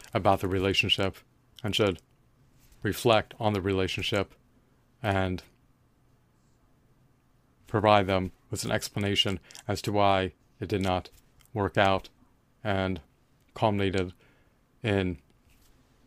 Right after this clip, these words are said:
the relationship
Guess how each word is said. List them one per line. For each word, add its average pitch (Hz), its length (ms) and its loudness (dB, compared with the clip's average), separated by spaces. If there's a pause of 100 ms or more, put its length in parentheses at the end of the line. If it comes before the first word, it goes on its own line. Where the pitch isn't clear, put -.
(2250)
the 110 120 0
relationship 98 720 -2